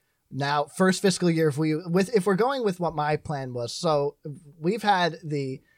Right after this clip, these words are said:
uh, discussion about the Wii U, why it was such a big colossal failure. Uh, it was a colossal failure initially, but why it continued to just be an unsupported colossal garbage fire was because basically first fiscal year, they s-, Nintendo saw that it was a problem. I'm explaining to Mark right now, to the listeners.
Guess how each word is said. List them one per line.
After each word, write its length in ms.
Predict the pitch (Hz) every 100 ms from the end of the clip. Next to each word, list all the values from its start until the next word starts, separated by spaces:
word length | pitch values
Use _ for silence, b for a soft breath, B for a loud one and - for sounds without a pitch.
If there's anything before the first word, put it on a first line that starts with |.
| _ _
uh, 160 | 143 135
discussion 460 | 131 - 147 143
about 240 | 131 - 123
the 80 |
Wii 180 | 113 120
U, 320 | 117 110 107 107
why 240 | 117 117
it 80 | 117
was 100 | 113
such 220 | - 117
a 60 | 117
big 260 | 107 110 _
colossal 440 | 120 117 113 113
failure. 520 | - 117 113 139 180 185 b b
Uh, 180 | 143 143
it 40 | 156
was 100 | 151
a 60 |
colossal 320 | 180 208 202
failure 340 | - 165 147 123
initially, 380 | 143 147 127 117
but 100 | 131
why 240 | 139 143
it 80 | 131
continued 480 | 131 135 139 143 139
to 80 |
just 360 | 123 123 117 -
be 220 | 123 117 -
an 160 | 127 -
unsupported 840 | 156 156 156 117 151 147 123 101
colossal 600 | - 131 123 120 131 110 -
garbage 360 | 143 147 113
fire 300 | - 98 92 - b b
was 160 | 160 165
because 420 | 170 165 165 143
basically 360 | - 160 160 151
first 280 | 143 190 -
fiscal 320 | 175 170 160
year, 180 | 147 143
they 120 | 127
s-, 180 | 120 -
Nintendo 400 | 156 139 147 131
saw 480 | 120 - 127 123 127
that 180 | 127 117
it 80 | 110
was 100 | 113
a 40 |
problem. 420 | - 117 104 101 104
I'm 100 | 131
explaining 340 | 120 170 147
to 80 | 127
Mark 280 | 117 117 95
right 120 | 101
now, 160 | 92 92
to 120 | 92
the 80 | 98
listeners. 340 | 104 - 113